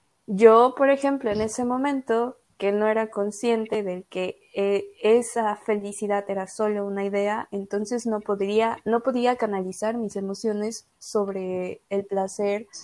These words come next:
o el sentirme bien en algún momento y reconocer o nombrar eso como felicidad.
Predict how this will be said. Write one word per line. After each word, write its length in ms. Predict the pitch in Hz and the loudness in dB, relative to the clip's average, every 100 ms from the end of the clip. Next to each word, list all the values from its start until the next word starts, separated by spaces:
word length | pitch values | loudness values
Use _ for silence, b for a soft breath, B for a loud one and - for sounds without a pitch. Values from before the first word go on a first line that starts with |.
| B B 170 - | B B -20 -2
o 280 | 196 190 | 0 2
el 120 | 185 185 | 0 0
sentirme 540 | 208 202 214 214 208 | -2 0 0 0 -2
bien 260 | 196 208 208 | 0 0 0
en 140 | 196 | -2
algún 240 | 185 190 196 | -6 -6 -4
momento 440 | 196 196 196 208 | -4 -4 -6 -6
y 40 | |
reconocer 720 | 196 175 180 180 185 185 185 185 | -6 -6 -6 -8 -6 -4 -4 -4
o 60 | |
nombrar 420 | 180 175 180 175 175 | -6 -6 -4 -6 -6
eso 240 | 170 175 | -12 -12
como 200 | 170 170 | -10 -10
felicidad. 640 | 170 170 - - - - | -10 -16 -14 -18 -16 -18